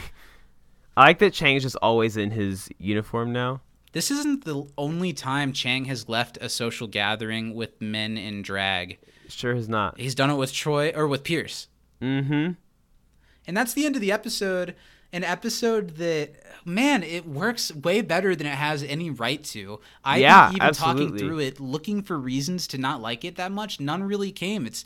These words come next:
Speaker 2: it's not exactly the most substantial one, but there is some decent substance in it.
Speaker 1: Yeah, there
Speaker 2: Uh,
Speaker 1: is.
Speaker 2: I think I like it less than Competitive Ecology, but a step, uh, like, two steps below, above anything what, below it,
Speaker 1: Mm-hmm.
Speaker 2: right?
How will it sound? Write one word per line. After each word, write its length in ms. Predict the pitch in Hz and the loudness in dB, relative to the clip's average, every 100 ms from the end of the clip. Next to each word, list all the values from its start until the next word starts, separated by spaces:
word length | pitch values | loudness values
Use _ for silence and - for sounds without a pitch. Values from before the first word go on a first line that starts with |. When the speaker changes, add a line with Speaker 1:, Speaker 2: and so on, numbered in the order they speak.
| - - - | -16 -20 -10
Speaker 2:
it's 180 | 156 185 | -8 -2
not 200 | 190 202 | 0 0
exactly 440 | 151 151 156 185 | -2 -4 -4 -6
the 100 | 165 | -6
most 180 | 156 147 | -6 -6
substantial 600 | 135 117 - 127 135 180 | -4 -6 -4 -4 -4 -4
one, 160 | 208 220 | -2 0
but 120 | 160 | 0
there 140 | 156 | 0
is 260 | 156 165 220 | 0 0 -2
some 200 | 254 220 | 0 -2
decent 360 | 170 170 190 151 | -2 -4 -4 -2
substance 480 | 160 214 - 143 | -4 -4 -6 -6
in 120 | 110 98 | -4 -6
it. 160 | 135 - - - - | -8 -10 -20 -20 -4
Speaker 1:
Yeah, 240 | 117 139 123 | 4 6 6
there 160 | 117 | 4
Speaker 2:
Uh, 40 | 117 | 2
Speaker 1:
is. 200 | 92 - | -2 -10
Speaker 2:
I 460 | - 170 202 220 262 269 | -4 0 0 0 -2 -2
think 200 | 302 277 | -2 0
I 80 | 247 | 2
like 260 | 214 196 214 | 2 0 0
it 280 | 208 - 165 | -2 -4 -10
less 400 | 139 156 196 - | -2 0 0 0
than 160 | 214 | -4
Competitive 500 | 196 160 156 156 156 | -4 -4 -4 -4 -4
Ecology, 720 | 143 135 123 127 139 165 175 - - _ _ | -6 -2 -2 0 -4 -6 -10 -12 -20 _ _
but 280 | 147 139 131 | -2 -2 -2
a 80 | 139 | -6
step, 440 | - 190 190 - _ _ - - | -2 0 -2 -6 _ _ -18 -10
uh, 60 | |
like, 180 | 180 190 | -6 -6
two 300 | - 208 247 | -4 -2 -2
steps 400 | 233 190 170 - | -2 -4 -2 -6
below, 480 | 123 127 131 139 151 | -6 -6 0 0 0
above 440 | 151 151 139 165 147 | -2 0 2 2 2
anything 440 | 147 147 139 120 | 0 -2 -4 -4
what, 480 | 117 120 - - - | -4 -6 -12 -20 -12
below 300 | 131 123 131 | -6 -2 -2
it, 80 | 127 | -2
Speaker 1:
Mm-hmm. 260 | 127 127 | -2 -2
Speaker 2:
right? 280 | 113 110 135 | -2 -2 -4